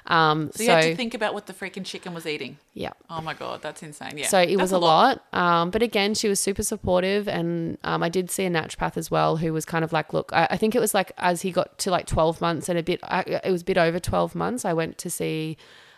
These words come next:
Speaker 1: a naturopath who I'd been seeing for a while, and she said, sort of said, "Look, you need to get these foods in. Like,
Speaker 2: Yeah.
Speaker 1: let's go from, like, stripped back to now if he's gonna have, like, a little reaction, like, with,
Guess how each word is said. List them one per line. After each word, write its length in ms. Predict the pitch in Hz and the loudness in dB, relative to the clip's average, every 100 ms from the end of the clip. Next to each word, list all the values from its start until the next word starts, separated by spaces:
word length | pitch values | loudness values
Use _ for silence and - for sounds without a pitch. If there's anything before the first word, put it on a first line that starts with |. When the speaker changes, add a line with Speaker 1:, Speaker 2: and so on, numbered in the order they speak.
| - | -6
Speaker 1:
a 80 | 180 | 0
naturopath 720 | 170 143 - 170 147 - - - | 0 0 -2 -2 -4 -6 -18 -6
who 100 | 165 | -2
I'd 140 | 151 | -2
been 140 | 156 151 | -2 -4
seeing 180 | 151 147 | -4 -4
for 140 | 165 | -4
a 40 | 151 | 0
while, 300 | 151 151 151 | 2 2 2
and 200 | 147 147 - - | -2 -4 -10 -14
she 140 | - 208 | -4 -2
said, 240 | 208 - | -2 -2
sort 160 | - 190 | 0 0
of 60 | |
said, 200 | - 170 | 0 0
"Look, 240 | 170 160 - | 0 -2 -8
you 160 | 180 185 | -4 0
need 100 | 185 | 2
to 80 | 190 | 2
get 180 | 190 - | 0 -2
these 180 | 165 - | -4 -2
foods 260 | 160 147 - | -4 -4 -6
in. 320 | 151 220 330 | -2 -2 -2
Like, 280 | 277 170 156 | -4 -2 0
Speaker 2:
Yeah. 220 | 151 143 - - | 0 -2 -6 2
Speaker 1:
let's 260 | 175 - | 2 2
go 200 | - 170 | 4 4
from, 240 | 165 180 165 | 4 0 2
like, 300 | 156 151 - _ _ _ _ _ | 0 -2 -10 _ _ _ _ _
stripped 400 | - - 180 - - | -8 -2 -4 -2 4
back 400 | 139 160 277 - | 6 6 4 0
to 160 | - | -4
now 320 | 185 160 156 156 | 2 6 6 4
if 180 | 170 | 0
he's 140 | 190 175 | -2 -2
gonna 160 | 185 | -4
have, 240 | 170 180 175 | -2 -2 0
like, 160 | 156 | -2
a 80 | 160 | -2
little 280 | 160 165 180 | -2 -2 -2
reaction, 460 | 175 175 - - 233 | 2 2 0 -2 -4
like, 120 | - | -4
with, 140 | 180 | -6